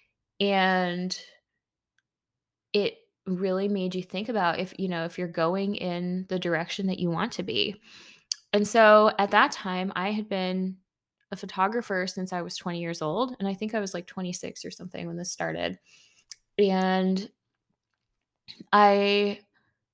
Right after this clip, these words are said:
had planned on starting my life coaching business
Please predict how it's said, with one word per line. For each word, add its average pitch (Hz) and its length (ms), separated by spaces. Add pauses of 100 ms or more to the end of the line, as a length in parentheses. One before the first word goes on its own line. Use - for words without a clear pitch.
(120)
had 214 400 (260)
planned 208 520
on 208 100
starting 190 340
my 185 120
life 175 240
coaching 180 320
business 185 680